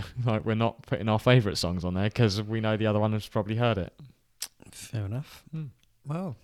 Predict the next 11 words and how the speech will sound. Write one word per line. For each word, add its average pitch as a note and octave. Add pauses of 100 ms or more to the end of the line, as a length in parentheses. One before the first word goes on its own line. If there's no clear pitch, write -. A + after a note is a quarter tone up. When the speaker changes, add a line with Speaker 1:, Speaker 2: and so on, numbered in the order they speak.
(340)
Speaker 2:
do A2+
whatever A#2
you B2+
want. F#3 (400)
Speaker 1:
Well, G3+ (140)
why A#2+
Speaker 2:
There G3+
are D#3
Speaker 1:
not? C#3
Speaker 2:
no C#3
rules, D3